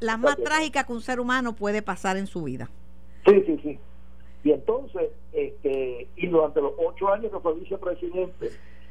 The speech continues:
Speaker 2: fue bien deferente con los senadores republicanos. Y por tal razón,
Speaker 1: Esas cosas,
Speaker 2: atacar
Speaker 1: esas
Speaker 2: a
Speaker 1: cosas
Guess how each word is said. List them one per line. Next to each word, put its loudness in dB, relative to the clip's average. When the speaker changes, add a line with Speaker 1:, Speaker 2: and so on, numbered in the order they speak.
Speaker 2:
fue 8
bien 4
deferente -4
con 0
los 4
senadores 0
republicanos. 2
Y 2
por 4
tal 4
razón, -4
Speaker 1:
Esas 0
cosas, 4
Speaker 2:
atacar 0
Speaker 1:
esas 2
Speaker 2:
a -10
Speaker 1:
cosas 4